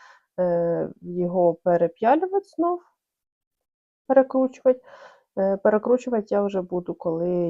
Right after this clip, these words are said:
я дійду до цього місця і відшию тут все, скільки зможу. Але то буде ще дуже нескоро, я так бачу по своїх темпах вишивки. Але я цю роботу, чесно, дівчат, смакую як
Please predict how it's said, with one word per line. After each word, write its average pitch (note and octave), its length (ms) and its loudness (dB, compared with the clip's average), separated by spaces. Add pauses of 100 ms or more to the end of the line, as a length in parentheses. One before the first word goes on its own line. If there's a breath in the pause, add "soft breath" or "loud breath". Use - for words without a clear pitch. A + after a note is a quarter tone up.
я D#3+ 160 -2
дійду C#3 380 -8
до - 140 -16
цього - 500 -18
місця B3+ 600 -2 (520)
і F#3 160 -2
відшию G3 600 -2
тут F#3 340 -6 (260)
все, - 220 -4
скільки F3 380 -8
зможу. E3 440 -8 (680 loud breath)
Але G3+ 240 2
то A#3+ 180 0
буде G#3+ 240 0
ще F#3+ 180 -8
дуже E3+ 260 -6
нескоро, D#3+ 540 -4
я D3+ 100 -2
так D#3 220 -8
бачу - 300 -6
по - 160 -16
своїх D#3 360 -10
темпах D#3 440 -8
вишивки. - 520 -16 (200)
Але G3+ 340 6
я A#3+ 280 4
цю G#3+ 240 2
роботу, G3 460 0
чесно, G3+ 360 -6
дівчат, F#3+ 400 -2
смакую A3 640 -4
як F3 260 -2